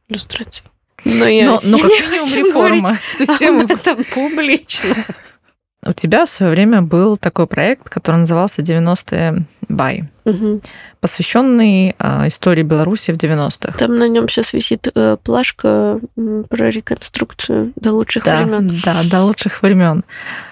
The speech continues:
Speaker 2: А, так, э, может быть, наоборот, сейчас самые подходящие времена вспомнить о том, что происходило тогда, и сделать выводы?
Speaker 1: Мне кажется, что это очень важный период, который должен быть, м,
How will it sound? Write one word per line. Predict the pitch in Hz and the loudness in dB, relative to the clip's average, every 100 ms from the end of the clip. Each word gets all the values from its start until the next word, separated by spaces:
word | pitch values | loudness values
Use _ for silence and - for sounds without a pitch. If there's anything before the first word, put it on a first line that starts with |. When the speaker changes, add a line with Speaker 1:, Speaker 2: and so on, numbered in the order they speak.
| _ - | _ -2
Speaker 2:
А, | 165 160 151 | 2 2 0
так, | - - - | -2 -4 0
э, | 185 | 4
может | 185 185 190 | 4 4 2
быть, | 185 | 0
наоборот, | 180 175 175 269 453 | 0 0 2 0 0
сейчас | 196 160 | -2 -2
самые | - 156 165 151 | -2 2 2 0
подходящие | - 170 156 151 - 156 | -2 0 0 0 -2 0
времена | 160 156 151 - | 0 -2 -4 -6
вспомнить | - 170 160 156 - | -4 -2 -2 -4 -4
о | |
том, | - | -4
что | - - | -2 -4
происходило | - - - 170 151 170 | -4 -4 -2 0 0 0
тогда, | 156 156 - 175 - - | -2 -2 -2 -4 -6 -4
и | |
сделать | 170 165 170 - - | 0 2 2 0 0
выводы? | 165 156 156 165 - _ _ - | 2 2 0 -2 -4 _ _ -6
Speaker 1:
Мне | 247 254 240 | -2 0 0
кажется, | 254 247 - 240 | 0 -2 -2 -10
что | - - | -8 -8
это | 240 233 | -4 -2
очень | 233 - 220 | -2 -2 0
важный | 220 226 226 | 0 0 -2
период, | - 247 233 - | -2 0 0 -2
который | 240 - 240 | -8 -4 -2
должен | 233 240 226 214 | 2 2 0 0
быть, | 220 - - _ - | -2 -4 -14 _ -10
м, | 233 220 240 | -4 -2 -2